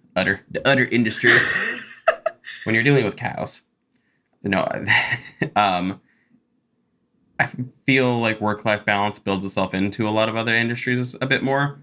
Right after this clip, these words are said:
Speaker 2: Sure.
Speaker 1: And I can't speak to that too much. The only person that I can think, I can think of two people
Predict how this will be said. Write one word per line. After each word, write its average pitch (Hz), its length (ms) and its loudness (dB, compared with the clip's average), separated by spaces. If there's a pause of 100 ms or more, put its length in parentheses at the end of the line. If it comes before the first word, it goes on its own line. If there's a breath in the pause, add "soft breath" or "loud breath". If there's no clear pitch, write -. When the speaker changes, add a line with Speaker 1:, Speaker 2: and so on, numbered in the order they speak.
(140)
Speaker 2:
Sure. 180 480 4
Speaker 1:
And 120 160 2
I 113 200 0 (320)
can't 107 340 0 (240)
speak 87 320 -4
to - 60 -14
that 87 200 0
too - 140 -4
much. 92 280 -2 (500)
The 113 140 2
only 113 220 2
person 104 320 -2
that 92 100 0
I 95 60 -2
can 90 160 -4
think, 87 220 -2 (120)
I 92 60 2
can 104 140 -4
think 107 160 -2
of 92 100 -6
two 110 160 -2
people 87 460 -2